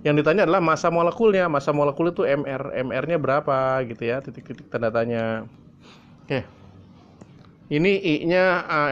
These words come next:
elektrolit I-nya karena tidak diketahui alfa, maka I-nya sama dengan jumlah ion.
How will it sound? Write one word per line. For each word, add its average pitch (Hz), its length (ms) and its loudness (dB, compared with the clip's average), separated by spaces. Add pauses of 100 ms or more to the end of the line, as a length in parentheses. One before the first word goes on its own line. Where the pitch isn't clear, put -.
elektrolit 156 320 0
I-nya 170 400 0
karena 156 320 2
tidak 147 240 2
diketahui 151 240 4
alfa, 131 320 2
maka 165 320 0
I-nya 160 160 2
sama 147 240 2
dengan 160 160 2
jumlah 131 320 2
ion. 113 320 0